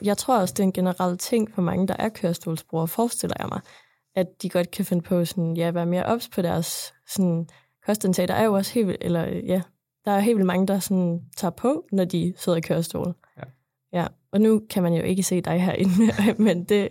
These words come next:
Speaker 1: kan man jo sige, det her, du er i hvert fald ikke.
Speaker 2: Nej, det,
Speaker 1: Så
Speaker 2: jeg er ikke, det, jeg tager ikke særlig nemt på.
Speaker 1: Nej, det er måske heldigt nok, når man
Speaker 2: Altså,
Speaker 1: sidder
Speaker 2: det
Speaker 1: i
Speaker 2: er jo
Speaker 1: kørestol.
Speaker 2: måske, det er meget heldigt, at man lige har det sådan, når man er
Speaker 1: Ja.
Speaker 2: inde i kørestol.
Speaker 1: Ja, det kan man jo bare ikke vide,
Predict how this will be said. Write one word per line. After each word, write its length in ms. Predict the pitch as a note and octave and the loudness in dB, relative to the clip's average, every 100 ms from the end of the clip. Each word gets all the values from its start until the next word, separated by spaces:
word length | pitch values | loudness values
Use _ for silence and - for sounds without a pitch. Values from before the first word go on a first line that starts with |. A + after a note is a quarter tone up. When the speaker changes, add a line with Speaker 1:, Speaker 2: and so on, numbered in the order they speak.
| G3 | -2
Speaker 1:
kan 100 | G3+ | 0
man 140 | F3 | 2
jo 60 | F3+ | 2
sige, 180 | G3+ F#3+ | 0 2
det 140 | G3+ | 2
her, 160 | G#3 F3+ | 2 2
du 140 | G3 | 2
er 40 | |
i 40 | F#3+ | 0
hvert 140 | E3 | 0
fald 180 | - - | -2 -2
ikke. 320 | G3+ G3+ F3+ C3+ - - - | 0 2 0 -2 -10 -16 -2
Speaker 2:
Nej, 220 | A#2+ - - - | -2 -2 -6 -2
det, 180 | B2+ | 0
Speaker 1:
Så 60 | B2+ A2 G#2+ A2 - - _ _ | 2 2 2 0 -4 -16 _ _
Speaker 2:
jeg 160 | B2 B2+ - _ _ | -6 -6 -6 _ _
er 80 | B2 | -4
ikke, 160 | G#2+ G#2 - _ _ _ - - | -4 -4 -10 _ _ _ -20 -14
det, 60 | - | -4
jeg 120 | B2 B2+ - - | -4 -4 -10 -4
tager 100 | G2+ | -2
ikke 120 | G#2 | 0
særlig 220 | G#2+ G2+ | 0 0
nemt 220 | G2+ G2 | 0 -2
på. 160 | - G#2 - - | -2 -6 -8 -12
Speaker 1:
Nej, 220 | F3+ F#3 - - _ _ _ _ | -8 -8 -8 -16 _ _ _ _
det 60 | A3 | 2
er 40 | |
måske 280 | A3 G#3 G#3 | 2 2 0
heldigt 400 | F#3 F#3+ G3+ F#3 | 2 2 2 0
nok, 160 | E3 - | -2 -4
når 80 | - | -4
man 60 | - | -2
Speaker 2:
Altså, 120 | - | 0
Speaker 1:
sidder 140 | - | 2
Speaker 2:
det 80 | - | 2
Speaker 1:
i 20 | |
Speaker 2:
er 40 | - | 2
jo 60 | - | 2
Speaker 1:
kørestol. 260 | A#2+ C#3 C#3 | 0 0 -2
Speaker 2:
måske, 140 | - - - | -4 -10 -6
det 40 | |
er 40 | E3+ | 0
meget 220 | G#2+ G#2 | 0 2
heldigt, 180 | G#2+ G#2+ | 2 0
at 40 | G2+ | 0
man 80 | G#2+ | 0
lige 100 | G#2+ | 0
har 120 | A2 | 0
det 120 | G#2 | 0
sådan, 160 | A2 G2+ | 0 0
når 80 | |
man 160 | G#2 G#2 | -2 -2
er 40 | G#2 | 0
Speaker 1:
Ja. 40 | - - | -2 -2
Speaker 2:
inde 100 | B2+ | -2
i 40 | |
kørestol. 380 | B2 G#2+ A2 A2 - - | -4 -4 -6 -10 -14 -14
Speaker 1:
Ja, 120 | E3+ F3+ G3+ - _ - | -10 -10 -12 -20 _ -4
det 100 | G#3 | 0
kan 80 | G#3 | 2
man 100 | E3+ | 2
jo 60 | |
bare 180 | F3+ - | 0 -2
ikke 140 | F3 F3+ | 0 2
vide, 320 | F#3 G3+ | 2 2